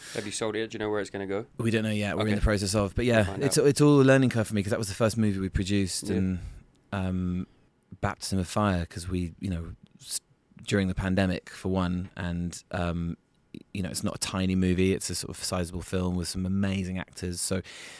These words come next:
Speaker 2: was a bit of an experience to suddenly be on the other side. W-, and on film sets, you always call the producers and the directors the, the grown-ups, and the actors are always the kids just being ferried around and told what to do like little children. And I was hanging out with all the ki-, the,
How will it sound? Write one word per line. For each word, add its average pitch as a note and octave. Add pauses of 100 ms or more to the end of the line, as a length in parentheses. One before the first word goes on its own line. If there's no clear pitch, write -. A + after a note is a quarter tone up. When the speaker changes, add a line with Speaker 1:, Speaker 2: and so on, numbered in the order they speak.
(140)
Speaker 2:
was G2+
a F#2+
bit -
of F2
an G2+
experience G2
to -
suddenly F#2
be F2+
on F2
the F2
other F#2
side. F2+ (100)
W-, A#2+
and A#2+
on A#2
film A#2+
sets, G#2
you G#2+
always G#2
call G#2
the F#2
producers F#2+
and F2+
the F2
directors F2+
the, F#2+ (160)
the F2+
grown-ups, F#2+
and F2+
the F2+
actors F2
are E2+
always E2+
the -
kids F2+ (200)
just -
being F2
ferried F2
around E2+
and F2
told F2
what -
to -
do F#2
like F2 (180)
little E2+
children. F#2 (640)
And F#2+
I G2
was G2
hanging G2+
out F#2
with F#2
all F#2
the F2+
ki-, -
the, F2